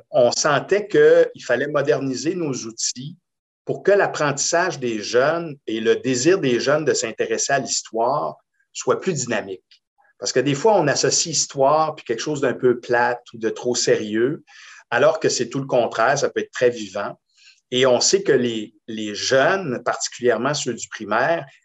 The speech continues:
réagissent bien à des jeux, euh, interactifs, ludiques, plus modernes.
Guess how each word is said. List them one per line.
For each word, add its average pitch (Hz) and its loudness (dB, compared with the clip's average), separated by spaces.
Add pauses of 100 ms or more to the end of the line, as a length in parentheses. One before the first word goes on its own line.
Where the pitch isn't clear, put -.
(100)
réagissent 117 0
bien 151 -2 (300)
à 110 0
des 110 -6
jeux, 139 0
euh, 107 0 (100)
interactifs, 113 -4
ludiques, 120 -4
plus 131 -8
modernes. 120 -2